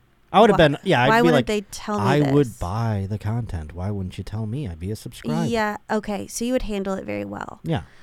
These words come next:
Speaker 1: I've dated
Speaker 2: Um,
Speaker 1: girls with OnlyFans before.
Speaker 2: but you knew about it.
Speaker 1: Yes.
Speaker 2: I think it's kind of weird that, like, she didn't tell him. If they're in a marriage, like, I think communication is
Speaker 1: Well, dare I say
Speaker 2: good.
Speaker 1: that it seems like she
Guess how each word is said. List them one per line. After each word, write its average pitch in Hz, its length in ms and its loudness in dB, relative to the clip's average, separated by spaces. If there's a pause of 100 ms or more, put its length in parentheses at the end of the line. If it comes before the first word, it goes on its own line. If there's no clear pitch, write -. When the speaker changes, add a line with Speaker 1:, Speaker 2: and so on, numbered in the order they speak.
(140)
Speaker 1:
I've 151 80 0
dated 220 200 4
Speaker 2:
Um, - 80 -2
Speaker 1:
girls 90 200 -6
with 87 100 -12
OnlyFans 90 520 -12
before. - 240 -8
Speaker 2:
but 247 140 0
you 220 120 -4
knew 247 240 -4
about - 320 -12
it. - 180 -20 (300)
Speaker 1:
Yes. 113 340 -6 (520)
Speaker 2:
I 262 80 0
think 285 200 0
it's - 180 -4
kind 302 320 -2
of 240 120 -4
weird 226 340 -2
that, 190 220 -4
like, 185 280 -8
she 190 360 -8 (100)
didn't 190 340 -4 (240)
tell 185 280 0
him. 185 320 -4
If 196 140 -6
they're 220 200 2
in 214 160 0
a 208 80 0
marriage, 180 560 2
like, 185 180 -8
I 202 60 0
think 208 200 -4
communication 190 800 -4
is 165 140 -2
Speaker 1:
Well, 156 160 4
dare 170 300 2
I 180 140 4
say 87 440 -6
Speaker 2:
good. 170 400 0
Speaker 1:
that 117 120 0
it 113 100 -2
seems 127 360 -2
like 104 180 -2
she 117 720 -4